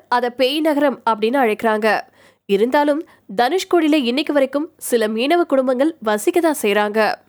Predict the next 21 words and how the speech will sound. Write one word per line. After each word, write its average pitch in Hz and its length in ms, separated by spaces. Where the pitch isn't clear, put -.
மீன் 240 280
சுட்டு 277 280
தரது, 240 600
சிப்பி, 247 560
முத்துக்களால 311 520
ஆன 262 440
மணி 247 300
மாலைகள் 302 420
உள்ளிட்டவற்றை 254 680
செஞ்சுட்டு 277 320
வந்துட்டு 214 260
இருக்காங்க. 220 500
அவங்க 247 440
தனுஷ்கோடிக்கு 285 580
வரக்கூடிய 262 420
சுற்றுலா 277 360
பயணிகளை 240 360
தான் 247 340
நம்பி 226 280
வாழ்றாங்க. 214 640
இந்தியாவின் 302 680